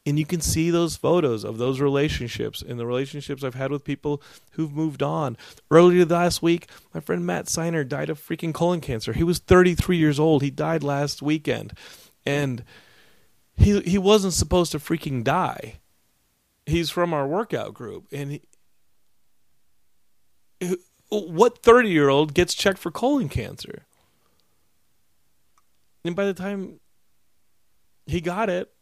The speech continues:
knew he had it, it's stage four, and he's gone. So I had a pretty bad <laughs> week.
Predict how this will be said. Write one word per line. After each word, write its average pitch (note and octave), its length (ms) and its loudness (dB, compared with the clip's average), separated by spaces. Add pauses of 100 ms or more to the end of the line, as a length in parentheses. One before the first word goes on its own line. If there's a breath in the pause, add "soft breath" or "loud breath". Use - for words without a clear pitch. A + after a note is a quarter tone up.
(440)
knew G3+ 240 2
he A3 120 4
had G#3 280 -2
it, - 180 -8 (340)
it's F3 140 -8
stage F3+ 340 -8
four, E3 520 -8 (1700)
and E3+ 100 -8
he's F3+ 140 -8
gone. G3+ 400 -10 (1300)
So G#3+ 140 2
I A#3 60 4
had G#3+ 240 -2
a C4 40 -6
pretty D#3 320 0
bad C3+ 400 -12
<laughs> - 0 -
week. - 480 -4